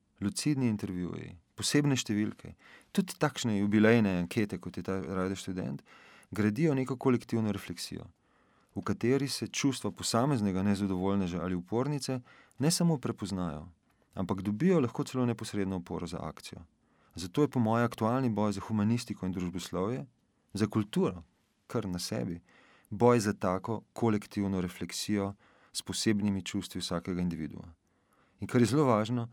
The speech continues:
je boj za etiko, ne za estetiko. Tega nas je naučil po svoje že Walter Benjamin, da ne gre estetizirati politike, ampak da gre kvečjemu politizirati estetiko. Čim pa to storimo,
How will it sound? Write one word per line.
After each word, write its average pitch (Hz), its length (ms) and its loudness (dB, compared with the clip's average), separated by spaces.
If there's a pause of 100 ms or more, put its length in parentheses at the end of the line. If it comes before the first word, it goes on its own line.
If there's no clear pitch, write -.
(340)
je 104 80 2
boj 104 240 2
za 98 180 -2
etiko, 113 540 -4 (400)
ne 104 200 2
za 90 120 -4
estetiko. - 540 -10 (1500)
Tega 139 140 4
nas 135 180 2
je 127 60 6
naučil 127 320 4
po - 80 -10
svoje 113 240 2
že 117 100 0
Walter 113 280 2
Benjamin, 92 440 0
da 107 80 6
ne 107 100 6
gre 117 240 4
estetizirati 107 720 0
politike, 123 540 -2 (360)
ampak 101 260 2
da 101 80 0
gre 107 180 2
kvečjemu 113 400 0
politizirati 101 720 0
estetiko. - 480 -12 (560)
Čim 151 200 6
pa 123 100 2
to 123 120 2
storimo, 120 520 -4